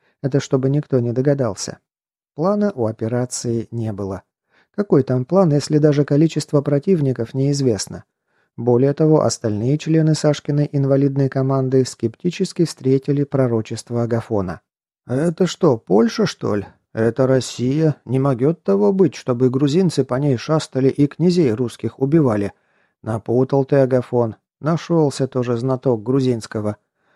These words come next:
А ну, скажи, как титька по-грузински?" ткнул в него культёй Ерофей. "Дзудзу, это все знают.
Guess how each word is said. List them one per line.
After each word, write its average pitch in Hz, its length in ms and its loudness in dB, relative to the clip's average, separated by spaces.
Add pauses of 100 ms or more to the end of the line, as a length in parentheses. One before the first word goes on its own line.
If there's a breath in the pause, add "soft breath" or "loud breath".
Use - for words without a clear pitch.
(140)
А 117 160 -2
ну, 135 260 0
скажи, 147 480 0
как 143 300 -4
титька 147 380 -2
по-грузински?" 156 760 2 (260)
ткнул 127 340 0
в 123 100 -4
него 127 240 2
культёй 113 420 -2
Ерофей. 113 580 -4 (1080)
"Дзудзу, 120 680 0 (120)
это 117 220 -4
все 127 220 0
знают. 113 460 -4